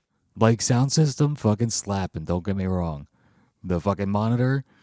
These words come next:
not even a, not, like, not even one of the big, like, back projection fucking fifty-five-inch fucking, like, monster T Vs.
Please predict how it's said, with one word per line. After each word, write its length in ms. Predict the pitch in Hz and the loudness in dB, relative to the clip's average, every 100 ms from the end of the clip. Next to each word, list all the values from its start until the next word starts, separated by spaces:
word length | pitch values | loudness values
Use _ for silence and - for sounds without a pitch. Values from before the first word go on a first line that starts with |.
| _ _ _ | _ _ _
not 200 | 87 101 120 | -4 0 2
even 220 | 113 113 | 4 2
a, 120 | 101 | 2
not, 380 | 101 117 - - | 2 0 -2 -2
like, 300 | 110 107 - | -2 -2 -2
not 160 | 151 | 2
even 160 | 170 139 | 2 4
one 120 | 127 | 4
of 60 | 117 | 4
the 80 | 95 | 2
big, 260 | 101 101 | 0 0
like, 240 | 95 92 - | -2 -4 -4
back 260 | 85 87 | -4 -4
projection 680 | - 107 - 95 - 101 95 | -2 -2 0 -2 0 0 0
fucking 320 | 92 101 98 | 0 -2 -2
fifty-five-inch 960 | 90 95 - 101 - 90 92 92 98 101 | -4 -6 -4 -6 -2 -2 -2 -2 -2 -2
fucking, 300 | - 92 98 | -2 0 0
like, 240 | 92 85 | -6 -6
monster 400 | 87 85 92 - | -6 -6 -6 -6
T 200 | 92 90 | -6 -4
Vs. 300 | 87 87 87 | -4 -2 -4